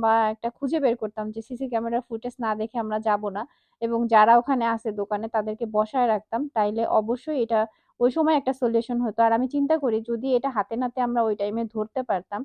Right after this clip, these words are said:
ওই মহিলার আসলে কিরকম লাগতো, মানে একটু লজ্জা লাগতো না? তার সাথে মনে হয় একটা ছেলে মানুষও ছিল একজন বা দুইজন, তারা,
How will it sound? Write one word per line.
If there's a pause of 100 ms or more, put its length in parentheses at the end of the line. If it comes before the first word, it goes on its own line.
(340)
ওই
মহিলার
আসলে
কিরকম
লাগতো,
মানে
একটু
লজ্জা
লাগতো
না?
তার
সাথে
মনে
হয় (320)
একটা (360)
ছেলে
মানুষও
ছিল
একজন
বা
দুইজন, (1040)
তারা,